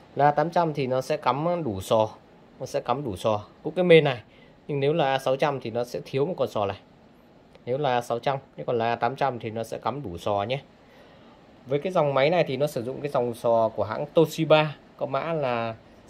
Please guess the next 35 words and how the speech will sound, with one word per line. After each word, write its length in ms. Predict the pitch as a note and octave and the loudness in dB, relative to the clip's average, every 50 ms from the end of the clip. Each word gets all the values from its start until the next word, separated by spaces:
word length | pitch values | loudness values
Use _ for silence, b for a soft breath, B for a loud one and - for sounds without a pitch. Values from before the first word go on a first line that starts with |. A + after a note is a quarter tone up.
| - - | -6 4
C 40 | - E3 D#3 D3+ | 6 6 8 8
năm 160 | D3+ D3+ D3+ | 6 4 4
hai 180 | D3+ D3 D3 C#3+ | 4 2 2 2
không 140 | - D3 C#3 | 0 -4 4
không 200 | - E3+ D#3+ D3 - - - - - | 6 8 8 8 4 -4 -14 -14 -4
A 200 | - C3+ C3 B2+ | -2 0 0 2
một 120 | B2 A#2+ A2+ | 0 -2 -4
chín 220 | - - C#3 D3 D3+ | -4 -6 -6 -4 -2
bốn 140 | D3 D#3 | -2 4
ba. 220 | D#3+ D#3 D3+ D3+ - - - - - - - - - - - - - - - - - - - - - - - - - A2 | 6 6 6 6 2 -6 -18 -20 -20 -20 -20 -20 -20 -20 -20 -20 -20 -20 -20 -20 -20 -20 -20 -20 -20 -20 -20 -20 -18 -14
Đấy. 160 | A2 G#2 A2 - - - - - - - - - - - - - - - - - - C#3 | -14 -12 -12 -14 -16 -20 -20 -20 -20 -20 -20 -20 -20 -20 -20 -20 -20 -20 -16 -6 -4 -4
Các 80 | C#3+ | -2
linh 140 | C#3 C3 B2 | -2 -6 -4
kiện 260 | - D3 C#3+ A#2+ A2 | -4 -4 -4 -4 -4
thì, 200 | G#2+ A2 G2+ G2+ | -6 -8 -8 -6
à, 80 | G#2 G2 | -6 -6
trên 280 | - - B2+ B2 B2 | -6 -6 -8 -6 -6
main 120 | B2+ B2+ A#2+ | -6 -6 -6
công 120 | - A#2+ | -6 -8
suất 200 | A#2 - D#3 D#3+ - | -2 -2 -4 -4 -4
thì 80 | A2 G#2 | -10 -10
còn 100 | - G2+ | -10 -12
khá 160 | F#2+ - G#2+ A#2 | -8 -6 -6 -4
là 100 | C#3 C3 | -2 -2
đẹp. 160 | A#2 A2 G#2+ - - - - - - - - - - - - - - - A2+ | -4 -4 -6 -10 -16 -20 -20 -20 -20 -20 -20 -20 -20 -20 -20 -20 -20 -6 -2
Và 240 | A2 G#2+ G#2+ G#2+ G#2+ | 0 0 0 0 -2
mỗi, 220 | A2+ B2+ C#3+ C#3+ | -4 -6 -6 -6
mỗi 320 | C#3 C#3 C#3+ C#3+ C#3+ D#3 | -6 -6 -6 -6 -6 -6
bên 280 | D#3+ D#3 D3+ D3 C#3+ C3 - | -4 -2 -2 0 -2 -2 -4
thì 120 | B2 A2 | -8 -6
có 420 | G#2+ A#2 G#2+ G#2+ A2+ B2 C3+ D3 - - - - | -2 -2 0 0 0 -2 -2 -4 -6 -10 -16 -12
một, 220 | - A#2 G#2+ A2 - - - | -8 -8 -8 -8 -8 -8 -4
hai, 260 | B2 B2 A#2+ A#2+ A#2 - - - - - - | -2 -2 -2 -2 -4 -8 -18 -20 -20 -16 -6
ba, 380 | A#2 A2+ A2+ A2+ A2+ A2+ A2+ | -2 0 2 2 0 -2 -4
bốn, 260 | A2+ A2 G#2 G#2 G#2+ | -4 -6 -6 -8 -8